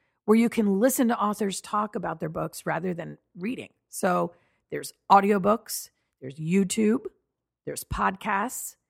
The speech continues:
The goal is to expose yourself to information that will enlighten you, however you can do that and whatever that means to you. We would love to hear your thoughts.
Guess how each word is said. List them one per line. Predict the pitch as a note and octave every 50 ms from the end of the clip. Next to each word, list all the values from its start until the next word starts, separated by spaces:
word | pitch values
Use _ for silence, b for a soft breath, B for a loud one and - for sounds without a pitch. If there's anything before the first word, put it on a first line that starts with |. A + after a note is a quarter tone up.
| _ _ _ _ _ _ _ _
The | - A3+
goal | F#3+ - - C#4+ D4+ E4 F4 F#4+ - - -
is | A3 G#3 F#3+ -
to | - G#3+ G3+
expose | F#3 - - - B3+ B3 C#4 B3+
yourself | B3 A3+ G#3 - A3+ G3+ -
to | - - -
information | G3+ F#3 - F#3+ F#3 F#3 F#3+ F3+ - - F#3+ F3+ F3+ F#3 - _ _ _
that | - E3+ E3
will | F3 F3 - -
enlighten | - F3 F3 E3+ E3 E3+ E3+ F3+ - D#3+ D3+ D#3
you, | C#3+ C3 B2+ - _ _ _
however | - - A3 A3+ A#3 - _ - G#3 A3 A3+ A#3 A#3+
you | A#3 A3 G#3
can | - A3+ G3
do | F3 F#3+ F#3
that | E3+ F#3 E3+ E3 - -
and | D#3+ D#3 E3
whatever | F3 E3 E3+ F3+ E3+ E3+ F3
that | F3 D3+ - F#3
means | E3 E3+ E3 D#3 - -
to | - - E3+
you. | A#2+ - - _ _ _ _ _ _ _ _ _ _ _ _ _ _ _ _ _ _ _ _ _ _ _ _ _ _ _ _ -
We | F3 E3+ E3 F3 F#3 G3+
would | G3 A3+ A3+
love | G#3 G#3 G3+
to | A#3 A3
hear | G3 B3 B3
your | A#3+ C4+ C#4 C4
thoughts. | - F#3+ C#3+ C3 - - - - - - -